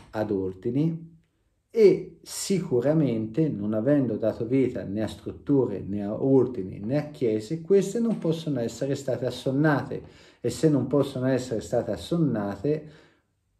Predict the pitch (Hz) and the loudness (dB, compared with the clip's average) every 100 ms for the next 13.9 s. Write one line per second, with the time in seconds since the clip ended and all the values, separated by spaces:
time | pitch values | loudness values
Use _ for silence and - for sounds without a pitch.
0 | - 156 202 - 117 113 - 196 175 170 | -2 4 4 4 2 0 -2 -2 -2 -2
1 | 165 156 139 98 95 113 101 - 120 113 | -2 0 0 0 -2 -2 -4 -4 -4 -6
2 | - 92 92 101 95 - 95 90 98 85 | -6 -6 -6 -6 -6 -8 -6 -6 -4 -6
3 | 80 80 117 - - _ _ _ _ _ | -6 -8 -8 -10 -18 _ _ _ _ _
4 | _ _ _ _ _ _ _ _ _ _ | _ _ _ _ _ _ _ _ _ _
5 | _ _ - 220 226 180 135 - - 202 | _ _ 0 4 8 8 8 2 0 2
6 | 185 - - 233 247 202 - - 151 160 | 2 2 4 4 6 2 0 2 4 8
7 | 220 196 - - _ _ _ _ _ - | 6 4 -4 -20 _ _ _ _ _ -20
8 | _ _ _ _ - 113 - 147 143 143 | _ _ _ _ -2 -2 2 4 4 4
9 | 123 113 120 120 - 156 165 160 - 120 | 0 0 0 0 2 6 6 4 0 0
10 | - - 117 117 117 110 147 165 165 - | 0 0 0 2 0 4 6 8 6 2
11 | - - _ - - - 127 135 160 170 | -10 -20 _ -16 -6 0 0 2 6 6
12 | 165 156 - - 135 131 - 123 - 143 | 6 4 2 -2 0 0 -4 -4 -2 0
13 | 139 156 180 175 170 170 165 - - | 2 4 4 2 2 0 -2 -6 -20